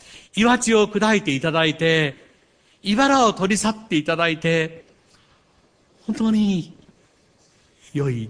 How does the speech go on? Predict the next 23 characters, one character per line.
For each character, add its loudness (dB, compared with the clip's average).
地 -6
と -6
さ -12
れ -8
て、 -14
御 -2
言 -6
葉 -6
を -4
聞 -10
き、 -6
御 -2
言 -2
葉 2
を 2
受 -8
け 4
入 4
れ 2
る 0
も 0
の -2
で、 -2